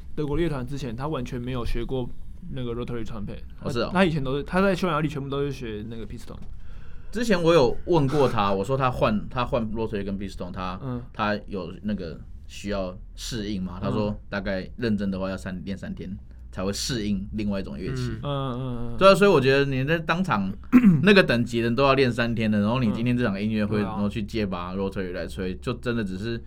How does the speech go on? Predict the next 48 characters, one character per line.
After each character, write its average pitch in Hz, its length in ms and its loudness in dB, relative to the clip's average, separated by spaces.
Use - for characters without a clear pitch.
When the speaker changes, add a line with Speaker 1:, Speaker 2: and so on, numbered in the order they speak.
Speaker 2:
视 - 180 -6
觉 101 160 -4
效 139 220 4
果 - 160 0
而 - 60 -2
已。 - 20 -4
Speaker 3:
视 185 220 4
觉 156 320 8
效 160 240 4
果 127 300 4
居 139 180 -2
多， 139 180 -4
Speaker 2:
对 127 60 -4
啊。 - 40 -6
Speaker 3:
对 160 80 0
啊。 139 120 4
Speaker 2:
就 131 60 -2
视 143 120 -4
觉 123 140 0
效 127 120 2
果 101 140 0
居 104 160 -4
多， 110 180 -4
因 190 120 2
为 202 160 6
ro-，rotary，rotary 185 2750 -2
应 220 140 0
该 226 120 -2
整， 117 400 -6
我 117 140 -2
觉 156 100 -2
得 190 60 4
它 196 80 4
整 104 220 -2
个 92 100 -6
吹 120 240 -4
奏 120 180 -4
法 - 380 -4
其 - 180 -10
实 90 140 -10
应 113 100 -6
该 107 220 -4
是 120 160 -8
有 95 80 -6
点 87 100 -8
不 - 220 -10
一 - 120 -10
样 - 140 -10